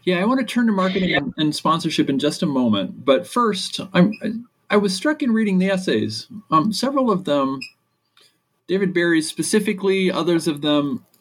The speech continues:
e-, either in passing or implicitly, um, looked at chronology, looked about the way in, compared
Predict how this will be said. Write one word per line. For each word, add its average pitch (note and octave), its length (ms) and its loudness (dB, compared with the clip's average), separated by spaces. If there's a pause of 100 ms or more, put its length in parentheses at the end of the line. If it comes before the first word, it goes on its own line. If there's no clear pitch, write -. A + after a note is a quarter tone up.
e-, C#3 200 0
either C#3 240 2
in B2 80 2
passing D3+ 420 -2
or C3+ 80 2
implicitly, B2 760 0 (880)
um, C#3 340 0 (720)
looked B3+ 320 0
at G3+ 140 0
chronology, C#3+ 840 0
looked F#3 280 -2
about D3+ 480 0 (100)
the C#3+ 100 0
way B2+ 480 2
in, A#2 300 0
compared F#3 640 0